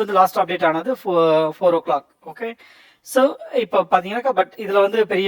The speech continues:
டிஃபரன்ஸ் இருக்காது. ஏன்னா மார்க்கெட் வந்து த்ரீ தேர்ட்டிக்கு அப்புறம் மார்க்கெட் க்ளோஸ் ஆயிடுச்சு. ஓகே, அதனால வந்து இந்த ஸ்டாக்ஸ்ல பெரிய டிஃபரன்ஸ் இருக்காது. ஓகே, இப்ப நீங்க பாத்தீங்கன்னாக்கா ஃபிஃப்டி டூ வீக் ஹை அப்படின்னு பாத்தீங்கன்னாக்கா இந்த ஸ்டாக்ஸ்லாம் வந்து ஃபிஃப்டி டூ வீக் ஹைல இருக்கு. மீன்ஸ் லாஸ்ட் ஃபிஃப்டி டூ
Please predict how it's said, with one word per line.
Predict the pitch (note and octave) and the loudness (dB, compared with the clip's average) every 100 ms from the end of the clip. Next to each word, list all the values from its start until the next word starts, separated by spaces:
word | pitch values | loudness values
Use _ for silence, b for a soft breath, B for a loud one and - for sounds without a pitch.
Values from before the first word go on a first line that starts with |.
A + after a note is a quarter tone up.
| F3 | -2
டிஃபரன்ஸ் | E3+ E3+ E3+ | -4 -6 -6
இருக்காது. | E3 F3+ | -4 0
ஏன்னா | F3 E3 | 0 0
மார்க்கெட் | D#3+ E3+ D#3+ | -2 -4 -6
வந்து | D#3+ F3 F3 D#3+ D#3 - _ - | -4 0 0 -2 -6 -12 _ -14
த்ரீ | F3+ F3+ | -6 -4
தேர்ட்டிக்கு | E3 D#3+ | -4 -4
அப்புறம் | E3+ D#3 | -4 -4
மார்க்கெட் | D#3 - - | -6 -8 -10
க்ளோஸ் | D#3 D#3+ | -4 -2
ஆயிடுச்சு. | C#3 C3+ E3 B3+ _ _ E3 | -2 -6 -12 -14 _ _ -12
ஓகே, | D#3 F#3+ | -2 -2
அதனால | D#3+ E3 E3 | 0 -4 -4
வந்து | F#3 A#3+ G3+ E3+ | -2 -4 -4 -10
இந்த | E3 E3 D#3 D#3 D#3 | -4 0 2 0 -2
ஸ்டாக்ஸ்ல | F3 E3+ G#3 C4 b b b _ | -4 -4 -4 -6 b b b _
பெரிய | F#3+ G3 F#3+ | -2 0 0
டிஃபரன்ஸ் | D#3+ E3 E3 - E3 | -2 -4 -8 -8 -8
இருக்காது. | D3 D#3+ C#3+ F3 C#4 b b b b - | -4 -2 -2 -4 -12 b b b b -14
ஓகே, | G3 A#3 | -6 -4
இப்ப | - F3+ | -4 -6
நீங்க | F3 F3+ | -4 -2
பாத்தீங்கன்னாக்கா | F3+ F#3 F#3+ G#3 | -2 -4 -6 -8
ஃபிஃப்டி | F#3+ - G3+ G#3 | -12 -12 -8 -8
டூ | F#3+ | -6
வீக் | F3 F#3 E3+ | -6 -8 -4
ஹை | D#3 D#3 - _ F#3 | -4 -4 -8 _ -6
அப்படின்னு | E3 F3+ | -4 -4
பாத்தீங்கன்னாக்கா | E3+ D#3+ F#3+ G#3+ E3+ | -6 -6 -6 -4 -4
இந்த | D#3+ | -6
ஸ்டாக்ஸ்லாம் | - E3+ - F3+ | -4 -4 -2 -8
வந்து | F3+ G3 | -8 -14
ஃபிஃப்டி | F3+ G3 F#3 | -12 -8 -8
டூ | D#3+ | -8
வீக் | E3 F3 | -10 -6
ஹைல | D#3 D#3+ C#3+ | -4 -4 -4
இருக்கு. | - - b b b b G3 | -8 -18 b b b b -8
மீன்ஸ் | A3 B3 - - F3+ | -6 -6 -12 -2 2
லாஸ்ட் | E3 - - - | 4 2 -6 -8
ஃபிஃப்டி | G3 A3 F#3 | -10 -12 -10
டூ | - | -8